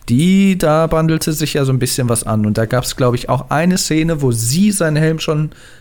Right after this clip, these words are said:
quasi so in der Hand hatte und quasi fast so, ne, und dann in dem Moment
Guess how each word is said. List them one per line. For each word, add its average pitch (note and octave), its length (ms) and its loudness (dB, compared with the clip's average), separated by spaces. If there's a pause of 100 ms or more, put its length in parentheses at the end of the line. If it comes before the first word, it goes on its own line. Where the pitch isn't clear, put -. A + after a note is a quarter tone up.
(120)
quasi B2+ 260 -2
so B2+ 80 0
in B2 100 2
der A#2 180 2
Hand G3 240 2
hatte D3 340 0 (640)
und C#3 80 -4
quasi B2+ 300 0
fast - 340 -4
so, D3+ 460 2
ne, D#3+ 200 0
und C#3 180 -2
dann C3 180 0
in C3 140 -2
dem C#3 160 2
Moment C3+ 540 0